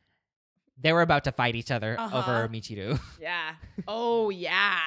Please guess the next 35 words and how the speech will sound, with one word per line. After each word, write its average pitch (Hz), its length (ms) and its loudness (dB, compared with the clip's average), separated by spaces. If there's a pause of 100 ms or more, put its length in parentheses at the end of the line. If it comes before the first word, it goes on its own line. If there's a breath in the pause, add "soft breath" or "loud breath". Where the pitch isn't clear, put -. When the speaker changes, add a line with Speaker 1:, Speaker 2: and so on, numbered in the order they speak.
(200)
Speaker 1:
Remember 143 320 -2
that? 143 280 4
Speaker 2:
I 269 60 -6
do. 240 800 -6 (480)
Man, 285 640 -6 (400)
I 359 100 0
love 370 220 0
Haruka 247 400 -4
and 202 120 -10
Michiru, 196 420 -10
though. 170 160 -8
I'm 254 140 -10
like, 262 200 -16
"Where 440 100 -8
do 508 120 -2
Speaker 1:
Yeah, 392 100 2
Speaker 2:
they, - 60 0
Speaker 1:
of - 40 0
Speaker 2:
where 554 80 -2
do 605 60 2
Speaker 1:
course. 523 180 2 (100)
Speaker 2:
they, 427 60 -10
where 480 140 -4
do 523 100 -2
they 427 240 -8
fit 226 140 -2
into 180 160 -8
this?" - 840 -4
Speaker 1:
I 247 100 -2
know. 277 140 -4
They're, 226 160 -2 (220)
they're 233 120 -2
both 240 280 -2
just, 240 180 -8
like, 208 260 -4